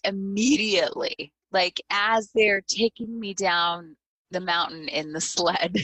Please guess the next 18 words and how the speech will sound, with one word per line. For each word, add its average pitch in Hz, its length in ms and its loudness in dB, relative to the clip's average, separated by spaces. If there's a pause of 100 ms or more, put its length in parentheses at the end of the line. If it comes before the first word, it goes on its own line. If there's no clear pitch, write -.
(400)
<laughs> - 440 -10
I, 220 340 2 (320)
I'm 214 400 2
thinking 247 280 -2
to 233 80 -2
myself, 175 720 0
like, 160 420 0 (100)
Okay, 165 560 0 (280)
"I'm 196 320 0
gonna 254 220 4
apply 165 500 -2 (140)
everything 190 680 -2
that 175 120 0
I'm 165 300 -2
learning 175 600 -8
in 196 140 -6
the 165 100 -6
program 214 720 0